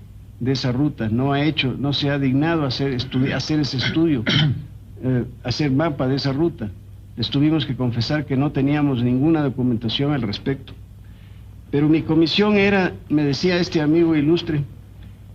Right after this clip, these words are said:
era atender a los ingleses, ponerme a sus órdenes y traerlos a México para que contemplaran el progreso de la nación bajo el porfirismo.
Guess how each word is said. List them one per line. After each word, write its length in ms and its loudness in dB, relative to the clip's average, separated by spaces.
era 320 0
atender 680 2
a 80 -2
los 220 0
ingleses, 680 -2
ponerme 360 2
a 60 0
sus 160 -4
órdenes 480 -2
y 100 2
traerlos 520 0
a 80 -2
México 540 -2
para 200 -2
que 160 -2
contemplaran 800 2
el 120 0
progreso 540 0
de 60 0
la 100 2
nación 380 0
bajo 200 0
el 60 0
porfirismo. 680 -2